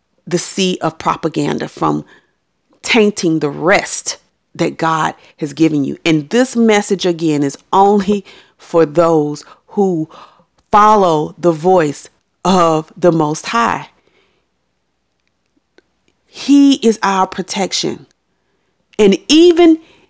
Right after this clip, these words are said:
and you gotta have the mentality that Shadrach, Meshach, and Abednego had, that even if our God doesn't deliver us, even if the worst happens to us, we will not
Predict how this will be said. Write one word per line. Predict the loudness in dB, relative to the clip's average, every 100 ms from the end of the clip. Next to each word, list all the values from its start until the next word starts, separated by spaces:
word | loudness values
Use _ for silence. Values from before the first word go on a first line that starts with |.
| _ 0
and | 0 2
you | 0 0 -2
gotta | -2 0 2 2
have | 2 2 2
the | 2
mentality | 0 -2 -2 0 0 0 -2
that | 0 0 0 -4 -20 -20 _
Shadrach, | -4 2 4 4 4 4
Meshach, | 4 4 2 0
and | 0 0
Abednego | 0 0 2 2 2 0 0 0
had, | -2 -4 -4 -2
that | -2
even | 2 2 4 2 2
if | 0 2 0 -8 -20 -12 0
our | 2 4
God | 2 2 4 4
doesn't | 2 2 2
deliver | 0 2 2 0 -2
us, | -6 -12 -16 -20 _ _ _ 0
even | 4 4 2 2
if | 0 2
the | 0
worst | 0 2 2 2 -2
happens | -4 0 0 -2 -6 -6
to | -8 -8 -6
us, | -8 -10 -16 -20 -20 _ _ _ _ _ _
we | 0 2
will | 4 4 2
not | 2 2 0 -2 -8 -16